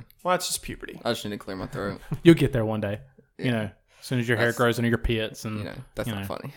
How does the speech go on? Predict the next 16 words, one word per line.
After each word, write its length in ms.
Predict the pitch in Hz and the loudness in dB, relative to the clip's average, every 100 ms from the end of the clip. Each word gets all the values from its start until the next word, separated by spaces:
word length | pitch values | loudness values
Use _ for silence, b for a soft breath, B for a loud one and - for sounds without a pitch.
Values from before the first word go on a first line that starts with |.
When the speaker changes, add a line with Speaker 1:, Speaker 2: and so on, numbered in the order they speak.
| - - | -12 -10
Speaker 3:
Right. 1400 | - 147 262 226 - 170 170 214 - 185 - 160 - 139 | -4 0 2 6 8 8 8 6 4 2 0 -4 -4 -6
<laughs> 1200 | - _ _ - - - - - _ _ - - | -8 _ _ -20 -20 -20 -20 -20 _ _ -20 -16
Speaker 2:
Some 160 | - 117 | -8 -6
people 200 | 107 110 | -4 -6
have 160 | 101 | -6
a 60 | 98 | -6
baby 280 | 92 101 - | -6 -6 -10
face. 560 | - - - - - - - | -10 -12 -14 -14 -18 -20 -14
I 120 | 104 | -10
have 200 | 104 95 | -8 -8
a 60 | 98 | -8
baby 240 | 95 92 | -8 -8
body. 380 | 87 67 67 - - _ - | -8 -8 -8 -10 -16 _ 0
So, 180 | - 139 | 2 2
you 140 | 127 139 | -4 -6
know. 120 | 120 | -6